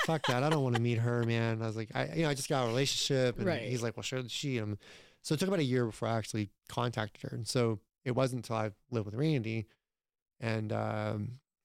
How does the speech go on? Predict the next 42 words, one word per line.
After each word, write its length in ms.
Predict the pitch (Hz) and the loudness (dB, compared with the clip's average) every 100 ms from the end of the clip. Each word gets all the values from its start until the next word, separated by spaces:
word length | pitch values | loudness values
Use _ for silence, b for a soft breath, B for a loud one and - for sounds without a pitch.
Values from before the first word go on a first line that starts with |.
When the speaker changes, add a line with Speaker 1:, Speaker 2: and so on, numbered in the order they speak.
| _ - | _ -2
Speaker 1:
and 140 | 135 | 2
then 80 | 127 | 2
that 140 | 135 | 0
was, 160 | 120 - | -2 -4
you 60 | 110 | -4
know, 40 | |
she's 200 | - 151 | -2 -2
twenty-six 520 | - 117 104 131 - | -2 -4 -2 -4 -2
at 40 | 110 | -8
the 60 | |
time 280 | 107 107 104 | -4 -4 -4
when 100 | 107 | -4
I 40 | |
finally 280 | 104 110 110 | -4 -4 -4
contacted 520 | 104 113 104 113 - 110 | -4 -6 -4 -4 -4 -6
her. 40 | |
I'm 80 | 110 | -6
twenty-two. 600 | - 113 - 120 113 110 | -4 -4 -4 -2 -2 -2
And, 140 | 101 - _ _ _ _ _ _ _ _ | -4 -10 _ _ _ _ _ _ _ _
and 160 | - 110 | -6 -4
so, 320 | - 120 107 B B B B B 120 | 0 0 0 B B B B B -2
um, 340 | 113 107 104 | 0 0 -4
and 220 | 139 147 170 | -2 -2 0
you 100 | 175 | 0
gotta 120 | 160 | 0
keep 140 | 135 | -2
in 80 | 120 | -2
mind 220 | 117 110 | -2 -4
too, 280 | - 131 110 - _ _ _ _ _ _ - | -2 -2 -2 -8 _ _ _ _ _ _ -2
even 280 | 160 185 165 | 0 2 0
at 140 | 147 | -4
twenty-two, 760 | - 131 120 - 113 110 110 104 | -4 -4 -4 -4 -4 -2 -4 -4
nineteen, 640 | 117 120 - 123 117 113 | -4 -4 -6 -4 -2 -4
twenty, 460 | - 110 110 110 107 | -6 -6 -2 -4 -4
twenty-one, 400 | 113 107 104 107 | -6 -4 -4 -4
twenty-two, 420 | 107 104 113 107 B B B B _ | -6 -4 -4 -4 B B B B _
I'm 60 | 120 | -8
still 240 | - 190 | 0 2
rolling 260 | 131 127 113 | 4 2 2
with 120 | 110 | -2
knuckleheads. 600 | 110 - 104 110 120 120 131 | -2 -4 -6 -4 -6 -8 -2
Like, 240 | 131 - | -2 -2